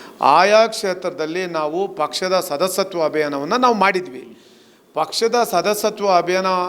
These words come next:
ಮಾಡಿದ್ದ ಉದ್ದೇಶ ಏನು ಅಂತಂದರೆ ಒಂದು ಪಕ್ಷದ ಸಂಘಟನೆಗೆ ವೇಗವನ್ನು ಕೊಡಬೇಕು ಅಂತೇಳಿ. ಅದಾದ ನಂತರ ಬೆಂಗಳೂರು ನಗರದಲ್ಲಿ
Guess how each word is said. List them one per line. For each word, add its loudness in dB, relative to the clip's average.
ಮಾಡಿದ್ದ 0
ಉದ್ದೇಶ 0
ಏನು 0
ಅಂತಂದರೆ -2
ಒಂದು -2
ಪಕ್ಷದ 0
ಸಂಘಟನೆಗೆ -2
ವೇಗವನ್ನು 4
ಕೊಡಬೇಕು -4
ಅಂತೇಳಿ. -12
ಅದಾದ 4
ನಂತರ -2
ಬೆಂಗಳೂರು 2
ನಗರದಲ್ಲಿ -2